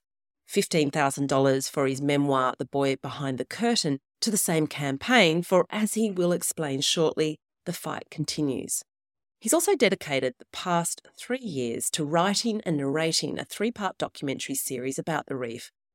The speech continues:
which will air on the A B C this month. And it's on Sky, Nature, and a bunch of other pay channels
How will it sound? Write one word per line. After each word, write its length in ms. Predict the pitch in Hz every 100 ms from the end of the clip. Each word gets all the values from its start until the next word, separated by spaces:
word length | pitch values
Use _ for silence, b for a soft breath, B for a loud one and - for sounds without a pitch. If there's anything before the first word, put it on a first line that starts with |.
| -
which 240 | 139 -
will 100 | 294
air 200 | 226 160
on 40 | 160
the 140 | 151
A 120 | 143
B 140 | 143 139
C 480 | - - 131 127 123
this 300 | - 131 -
month. 300 | 123 120 90 - _ _ _ -
And 160 | 165
it's 100 | -
on 200 | 220 220
Sky, 760 | - - _ - 180 170 165 151
Nature, 420 | 147 147 - 165
and 80 | 147
a 60 |
bunch 260 | 139 139 -
of 80 | - -
other 440 | 139 135 131 226
pay 280 | - - 139
channels 580 | 135 - 135 - 165 -